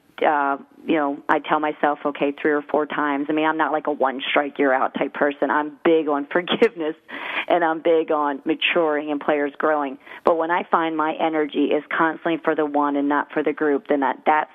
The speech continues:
it's a hard decision, but that's when you realize that you're doing a disservice to the group, because everything is about this one. And,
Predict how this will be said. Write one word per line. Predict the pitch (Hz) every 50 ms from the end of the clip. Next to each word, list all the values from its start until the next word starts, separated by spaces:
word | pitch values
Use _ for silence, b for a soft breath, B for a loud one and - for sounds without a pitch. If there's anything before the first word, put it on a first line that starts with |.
| - - - B B B B B B B B
it's | - -
a | - 165
hard | 156 - - 170 170 165 156
decision, | 160 165 151 - - 160 143 143 147 147 143
but | 143 147 -
that's | - 147 143 - - -
when | 165 156 151
you | 147 143
realize | 139 151 151 151 143 143 139 139 139 139 135 - - B B B B B B _
that | - 160 127
you're | 139 156 160 165 165
doing | 165 170 156 151
a | 147
disservice | 139 160 151 - - 160 156 143 - 147 - _ -
to | 156
the | 139
group, | 139 - - 139 147 143 139 - - - - B B B B B B B _
because | - 170 151 - 175 156 151 139 127 -
everything | 160 165 151 165 160 160 - 170 156 151 151 147 147
is | 151 139
about | 151 139 - 143 139 131 -
this | - 143 139 -
one. | - 147 139 139 135 123 127 120 - _
And, | - 151 143 143 143 143